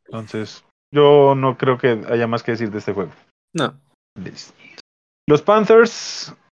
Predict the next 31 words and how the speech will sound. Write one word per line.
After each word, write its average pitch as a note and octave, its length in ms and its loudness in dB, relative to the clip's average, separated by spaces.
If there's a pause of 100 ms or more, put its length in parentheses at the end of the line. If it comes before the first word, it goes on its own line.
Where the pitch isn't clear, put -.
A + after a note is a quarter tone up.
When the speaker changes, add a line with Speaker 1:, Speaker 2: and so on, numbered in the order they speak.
(220)
Speaker 1:
que C3+ 60 -2
están B2 200 -4
jugando A#2 420 0
muy C3 220 4
mal, G2 280 -2 (460)
visitan D3+ 580 -2
a C3+ 120 2
Buffalo, C#3+ 540 4 (440)
que G#2+ 280 -4 (120)
más A#2+ 180 0
allá C3 200 4
que - 120 -2
perdió A2 260 -2
contra B2 240 0
Tampa, B2 340 0
mostró A2+ 420 -2
que B2+ 120 -4
todavía A2 400 2
tiene A#2+ 220 -2
algo A#2+ 180 0
de A#2+ 60 2
pelea. G2+ 420 -2 (600)
Yo B2 180 0
creo F#3+ 220 2
que C3 440 4 (440)
Buffalo C3 340 4
debe A#2+ 200 6
ganarlo G#2+ 440 0
sin G2+ 200 -12
problema, A2 380 0
¿no? B2+ 180 -4